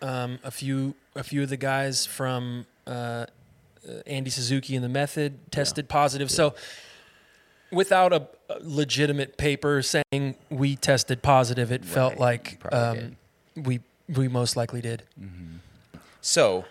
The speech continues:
Speaker 3: we've established that you guys canceled the, the whole tour,
Speaker 2: Yeah.
Speaker 3: basically made the conscious decision, but we're going to be forced into having to make that decision one way or
Speaker 1: Yeah,
Speaker 3: another.
Speaker 1: dude, covid nineteen was the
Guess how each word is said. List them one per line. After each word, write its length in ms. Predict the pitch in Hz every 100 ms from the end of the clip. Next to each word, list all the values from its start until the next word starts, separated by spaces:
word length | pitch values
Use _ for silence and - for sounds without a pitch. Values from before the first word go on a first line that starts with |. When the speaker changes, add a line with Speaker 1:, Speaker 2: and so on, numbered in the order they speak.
| - - _ -
Speaker 3:
we've 260 | 85 120
established 480 | 117 - 127 131 120
that 60 | 113
you 80 | 107
guys 300 | 104 98 - _ 85 95 - 82 _ _ - - - - _ - - -
canceled 420 | 120 95 87 82
the, 80 | 85 -
the 160 | 98
whole 160 | 98 101
tour, 340 | - 87 80 82
Speaker 2:
Yeah. 60 | 82
Speaker 3:
basically 340 | 101 107 - 101
made 200 | 104 95
the 80 | - -
conscious 360 | 143 139 110
decision, 420 | - 95 87 78 80
but 140 | 92
we're 120 | 98
going 220 | 90 95 90
to 60 |
be 80 | 85
forced 380 | - 90 82 -
into 160 | 85
having 260 | 78 78 80
to 60 | 76
make 160 | 76
that 140 | 67 69
decision 460 | 73 71 76 73
one 140 | 76 78
way 100 | 113
or 40 |
Speaker 1:
Yeah, 140 | 110 101
Speaker 3:
another. 180 | 98 -
Speaker 1:
dude, 200 | 120 120 - -
covid 260 | 156 156
nineteen 560 | 165 156 151 151 151 143
was 240 | 131 120
the 140 | 110